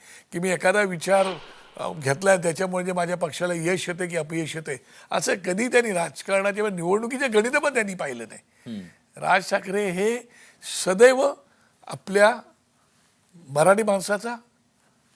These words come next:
Speaker 1: मातृभाषेचा, संस्काराचा, अस्मितेचा विचार करत असतात. जेवढं ते मराठी भाषेचा विचार करतात, जेवढा महाराष्ट्राचा विचार करतात, तेवढं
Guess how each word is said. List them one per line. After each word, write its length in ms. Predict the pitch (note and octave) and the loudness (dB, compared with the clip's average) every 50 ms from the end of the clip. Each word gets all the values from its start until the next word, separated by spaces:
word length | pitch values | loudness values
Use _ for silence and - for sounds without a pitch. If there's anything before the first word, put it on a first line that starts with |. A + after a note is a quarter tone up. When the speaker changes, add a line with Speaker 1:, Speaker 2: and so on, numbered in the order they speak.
| _ _ _ _ _ _ - | _ _ _ _ _ _ -2
Speaker 1:
मातृभाषेचा, 800 | C#3 C#3 C#3 C3+ F#3+ G#3 G3+ G3 F#3 - G3+ G#3+ G3 G#3+ A3 A#3 A3+ _ _ _ _ _ _ _ _ _ _ _ _ _ _ - - - | 0 0 2 2 2 2 2 2 2 0 -2 -6 -4 -6 -8 -8 -10 _ _ _ _ _ _ _ _ _ _ _ _ _ _ -14 -8 -4
संस्काराचा, 640 | - D#3 D3+ D3 C#3 - G3+ G3+ G3 F#3+ F#3+ - G#3+ - | -2 0 0 0 0 0 2 4 4 2 2 0 -2 -4
अस्मितेचा 800 | - - - - - - F#3+ F#3 F#3 G3+ G3+ F#3+ G#3+ A3 A3+ A3+ - _ _ _ _ _ _ _ _ _ _ _ _ _ | -4 -6 -8 -10 -8 -8 -8 -6 -4 -4 -6 -4 -6 -8 -8 -10 -14 _ _ _ _ _ _ _ _ _ _ _ _ _
विचार 280 | E3 E3 D3 G3 G3+ F3+ | -8 -2 2 2 2 2
करत 220 | D#3 E3 D3+ D3+ | 2 -2 -8 -10
असतात. 320 | D3+ - - - - - - - _ _ _ _ _ _ - C#3 | -10 -12 -12 -12 -14 -16 -18 -20 _ _ _ _ _ _ -12 -4
जेवढं 280 | C3+ E3+ E3 F3+ A3+ B3 | 0 2 6 8 8 8
ते 120 | B3+ B3+ | 8 6
मराठी 360 | B3 A#3 G#3+ A3 A#3 A#3 B3 | 4 4 4 2 2 2 0
भाषेचा 400 | G#3 F#3 E3+ D3 - G#3+ A3+ A3+ | 0 0 0 0 -2 -2 -2 -2
विचार 320 | A3 G#3 F#3+ F#3 F#3+ F#3 F3 | -2 -2 -2 -2 -2 -2 -2
करतात, 320 | E3+ F3 D#3+ D#3+ F#3+ G3 | -4 -6 -4 -4 -4 -4
जेवढा 260 | F3+ F3+ F3 F3+ F3+ | -4 -4 -4 -4 -6
महाराष्ट्राचा 560 | E3 D3 C3+ D3+ F3+ G3 F#3 - F#3+ F#3 G3 | -6 -8 -6 -4 -4 -4 -4 -6 -8 -10 -10
विचार 280 | E3+ D#3+ D#3 D#3+ E3 D#3 | -10 -10 -10 -10 -12 -10
करतात, 320 | D#3 D#3 D3 D3 F3 F3+ F3+ - - - - - - - _ _ - | -12 -14 -12 -8 -8 -8 -10 -10 -16 -20 -20 -20 -20 -20 _ _ 0
तेवढं 220 | F3+ G3 A3 B3 | 2 4 6 6